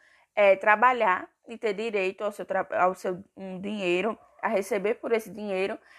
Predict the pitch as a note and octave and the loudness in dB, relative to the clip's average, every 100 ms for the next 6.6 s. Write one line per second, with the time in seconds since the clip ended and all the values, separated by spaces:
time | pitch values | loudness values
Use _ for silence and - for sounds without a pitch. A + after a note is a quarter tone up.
0 | - A4 A4 G4+ C#4+ E4+ - C4+ C4+ - | -6 -4 0 2 0 -2 0 0 0 -8
1 | C4+ A#3+ B3 B3+ - A3+ A3 B3 B3+ - | -8 -4 -2 -4 2 4 4 2 -8 -6
2 | C#4 - B3 B3 C#4+ - A#3 A3+ A#3+ F3+ | -6 0 0 0 -2 -4 0 0 0 -2
3 | - - - - - A3 G#3+ - G#3+ A#3 | -6 -14 -20 -10 -4 -4 -4 -10 -8 -6
4 | D#4+ B3+ A3 A3 A#3+ C#4+ - - B3+ A#3+ | -4 4 6 6 0 -6 -8 0 4 4
5 | - B3 A#3 D4+ B3 B3 C#4+ B3+ B3 G3+ | 2 -4 -2 -2 -2 -2 -4 -4 0 4
6 | G3 F#3+ G#3+ G#3 F#3 G3+ | 4 4 -2 -6 -4 -6